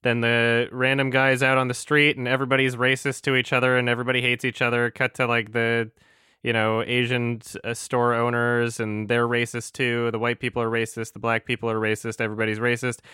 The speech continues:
And that's the whole movie. And it's just, like, it repeats itself for so long. Like I said, I liked it, and, uh, I appreciated its style. I thought that the opening was very powerful.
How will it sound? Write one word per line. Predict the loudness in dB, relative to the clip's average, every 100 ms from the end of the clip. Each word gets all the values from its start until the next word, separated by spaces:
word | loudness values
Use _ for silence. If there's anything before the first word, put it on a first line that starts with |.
| -6
And | 0
that's | 0 2
the |
whole | 2 4
movie. | 4 4 2 2
And | 0
it's | 0
just, | -2 0
like, | 0 0
it | -4
repeats | -4 -2 -4 -4 -6
itself | -4 0 0 -2
for | -8
so | -4 0 2
long. | 4 2 0 -8 -20 _ _ _
Like | -2 2
I | 0
said, | 2 4 4
I | 4 2
liked | 2 0 2 0
it, | 0 -2 _ _
and, | -2 0 0 -2 -2 0
uh, | 2 2 2 2 0 0
I | 0
appreciated | 0 0 -2 0 0 0
its | -4 -8
style. | -4 0 2 2
I | 2 0
thought | -2 -4
that | -6
the | -4
opening | -4 -2 -2 -2 -4
was | -6
very | -4 -4 -4
powerful. | -6 -6 -2 -4 -4 -6 -6